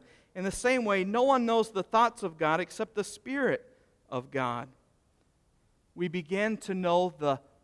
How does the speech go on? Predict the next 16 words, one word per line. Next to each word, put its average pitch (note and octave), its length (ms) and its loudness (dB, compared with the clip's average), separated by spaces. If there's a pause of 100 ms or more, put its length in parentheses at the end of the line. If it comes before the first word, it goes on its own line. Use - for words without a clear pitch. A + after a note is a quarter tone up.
(140)
thoughts - 600 4
of B2+ 160 -8
God. A#2 340 -4 (2250)
We D#3+ 80 -10
see B3+ 300 0
the A#3 100 2
world A3+ 460 8
through G3+ 140 -6
that - 460 0
different A3+ 380 2
paradigm, F#3+ 600 4
that F3 200 2
different A#3 420 0
lens, F#3+ 360 0
that E3+ 200 4
shift - 460 2